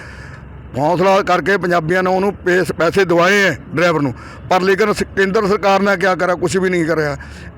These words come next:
ਇਹ ਜਿਹੜੀ ਮਾਨ ਸਰਕਾਰ ਕਰ ਰਹੀ ਹੈ, ਬਹੁਤ ਵਧੀਆ ਉਪਰਾਲਾ ਕਰ ਰਹੀ ਹੈ। ਮੈਂ ਕਹਿੰਦਾ ਵੀ ਭਗਵੰਤ ਮਾਨ ਜੁਗ ਜੁਗ ਜੀਵੇ,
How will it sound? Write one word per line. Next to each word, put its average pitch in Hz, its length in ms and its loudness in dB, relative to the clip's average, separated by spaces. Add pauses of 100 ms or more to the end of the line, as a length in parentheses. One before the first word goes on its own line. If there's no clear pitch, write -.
ਇਹ 208 300 6
ਜਿਹੜੀ 185 260 0
ਮਾਨ 170 260 2
ਸਰਕਾਰ 170 360 0
ਕਰ 160 160 0
ਰਹੀ 170 200 2
ਹੈ, 170 200 4
ਬਹੁਤ 143 340 -2
ਵਧੀਆ 156 300 0
ਉਪਰਾਲਾ 151 340 -2
ਕਰ 143 140 -4
ਰਹੀ 151 140 0
ਹੈ। 165 300 0 (280)
ਮੈਂ 160 140 0
ਕਹਿੰਦਾ 175 240 0
ਵੀ 175 240 0
ਭਗਵੰਤ 165 520 -4
ਮਾਨ 160 400 -2
ਜੁਗ 143 140 -2
ਜੁਗ 151 200 -2
ਜੀਵੇ, 147 460 0